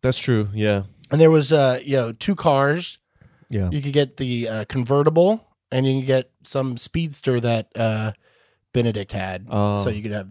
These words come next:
Speaker 2: you know, do the car chases.
Speaker 1: Cool.
Speaker 2: Stuff like that. So
Speaker 1: That's
Speaker 2: anyway.
Speaker 1: really neat that they, like, went that far with it.
Speaker 2: Yeah.
Speaker 1: That's really cool.
Speaker 2: And, uh, yeah. So it, uh,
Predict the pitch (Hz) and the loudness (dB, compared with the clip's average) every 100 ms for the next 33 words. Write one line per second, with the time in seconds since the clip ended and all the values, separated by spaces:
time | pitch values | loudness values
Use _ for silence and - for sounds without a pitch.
0 | 113 110 98 101 101 107 95 117 104 104 | -8 -8 -8 -12 -8 -8 -6 -6 -6 -8
1 | 95 - 95 107 - - 135 143 90 _ | -10 -12 -14 -14 -14 -2 0 0 -6 _
2 | _ - 95 95 90 - 147 170 254 208 | _ -20 -18 -16 -16 0 2 6 6 8
3 | 226 170 147 143 131 104 120 143 127 117 | 6 4 2 4 2 2 0 0 -2 -4
4 | - 113 139 170 101 95 101 - - 143 | -4 2 4 4 2 -2 -4 -8 -2 0
5 | 110 - _ _ _ - 127 - 147 165 | 0 -4 _ _ _ -4 -4 2 6 6
6 | 127 147 165 98 - _ - 151 156 160 | 4 0 0 -2 -6 _ -2 0 4 6
7 | 156 147 165 196 120 _ - - - 135 | 6 4 0 -2 -2 _ -20 -10 -2 0
8 | 131 135 135 - 147 147 | 0 -4 -8 -4 -2 0